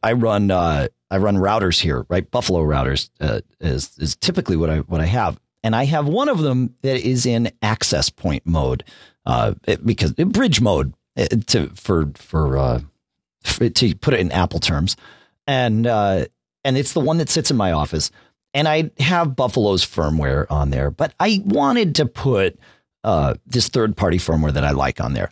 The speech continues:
I, there's no good reason to put it on there. This thing is, is really a dumb piece of equipment. It, in the way that I have it set up, it does nothing other than bridging wireless to wired. There's no smarts needed in this thing. It's just doing that. But,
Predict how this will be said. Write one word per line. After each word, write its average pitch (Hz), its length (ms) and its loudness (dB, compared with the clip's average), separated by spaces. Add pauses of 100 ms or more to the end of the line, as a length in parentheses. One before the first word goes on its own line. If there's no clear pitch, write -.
I, 196 40 0
there's 226 280 0
no 277 300 0
good 196 320 0
reason 135 600 0
to 85 80 -2
put 107 200 -2
it 90 80 2
on 69 200 0
there. 69 200 -2
This 123 220 -2
thing 151 180 0
is, 110 180 0 (140)
is 120 180 0
really 139 520 0
a 98 100 2
dumb 120 540 0
piece - 280 0
of 90 80 -2
equipment. 87 600 -4
It, 196 140 -2
in 175 140 0
the 143 80 2
way 139 200 2
that 120 140 0
I 113 140 2
have 107 200 2
it 78 100 -2
set - 200 0
up, - 160 -2
it 80 100 -6
does 113 260 0
nothing 101 640 0
other 98 280 0
than 92 240 0 (260)
bridging 104 480 0
wireless 80 580 0 (280)
to 113 100 -2
wired. 85 380 0
There's - 160 -6
no 117 680 0
smarts 104 600 -2
needed 95 400 2
in 87 180 0
this 82 160 0
thing. 80 320 0
It's - 320 -8
just 95 380 0
doing 80 320 0 (100)
that. 67 300 -2 (580)
But, 247 220 -4